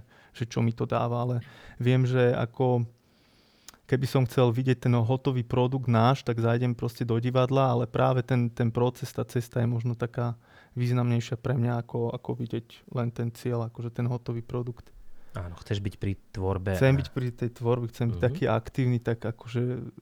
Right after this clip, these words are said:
Speaker 1: ďubať, rýpať do toho, akože sa do toho tak miešať a, a hlbiť a, a rozmýšľať nad tým všetkým,
Speaker 2: Áno, to
Speaker 1: čo
Speaker 2: by
Speaker 1: s tým
Speaker 2: chcel asi aj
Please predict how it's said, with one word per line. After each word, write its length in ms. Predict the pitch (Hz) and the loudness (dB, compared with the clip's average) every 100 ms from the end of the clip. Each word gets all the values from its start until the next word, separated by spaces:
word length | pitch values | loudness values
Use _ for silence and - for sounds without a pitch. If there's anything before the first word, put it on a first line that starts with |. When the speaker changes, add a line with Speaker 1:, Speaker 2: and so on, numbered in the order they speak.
| - _ | -20 _
Speaker 1:
ďubať, 540 | 139 117 139 127 123 117 | -8 -4 -2 0 0 2
rýpať 400 | 120 123 - 123 | 0 -2 -2 -2
do 140 | 120 | -2
toho, 360 | 120 127 120 120 123 120 | -2 0 0 0 0 -4
akože 340 | - 123 120 | -2 -2 -2
sa 160 | - 123 | -2 -4
do 120 | 117 | -2
toho 240 | - 123 | -2 -2
tak 200 | 123 123 | -2 0
miešať 720 | 113 113 123 - 127 120 120 | 2 4 2 0 0 0 0
a, 100 | - | -4
a 280 | 120 123 110 117 - - 117 117 | -4 -2 -4 -4 -6 -6 -4 0
hlbiť 500 | 123 127 127 120 117 | 0 2 0 -2 -4
a, 120 | 120 127 123 | -4 -2 -2
a 140 | - 127 120 - 135 - | -4 -4 -4 -6 -10 -4
rozmýšľať 540 | 120 113 120 117 120 | -2 0 0 -2 -2
nad 140 | 120 123 | -2 -2
tým 160 | 127 | -2
všetkým, 440 | 113 127 117 - 123 117 - - | -4 -4 -6 -4 -4 -4 -10 -12
Speaker 2:
Áno, 180 | - 92 | -8 -6
to 20 | |
Speaker 1:
čo 80 | - | 0
Speaker 2:
by 60 | 117 | 0
Speaker 1:
s 100 | 120 | 4
tým 0 | |
Speaker 2:
chcel 160 | 131 | 4
asi 0 | |
aj 80 | - | 6